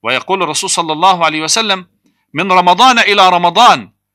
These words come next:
مغفرة لما بينهما مج-، ما اجتنبت الكبائر". إذا كانت الكبائر العظام التي توبق في النار مجتنبة،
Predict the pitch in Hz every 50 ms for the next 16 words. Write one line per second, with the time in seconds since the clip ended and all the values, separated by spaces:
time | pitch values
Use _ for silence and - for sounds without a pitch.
0 | _ _ _ _ 135 143 156 143 - - - 226 226 208 180 - 170 160 151 156
1 | 202 202 185 170 156 151 147 147 147 156 196 202 185 180 165 165 160 160 165 180
2 | 175 156 160 - 160 165 156 131 - - - 247 254 214 180 170 147 - 151 127
3 | - - 139 131 151 185 190 156 123 117 - - - _ _ _ _ _ _ _
4 | _ _ - 113 135 139 - - 196 190 180 151 - 143 127 - - 151 156 185
5 | 196 180 147 156 165 147 123 123 139 139 165 185 180 165 156 151 156 151 - -
6 | 131 113 - _ _ _ _ _ _ - 233 240 196 175 180 170 - 170 - -
7 | 160 156 170 196 202 180 147 117 107 107 123 147 143 - - - 208 220 220 208
8 | 220 240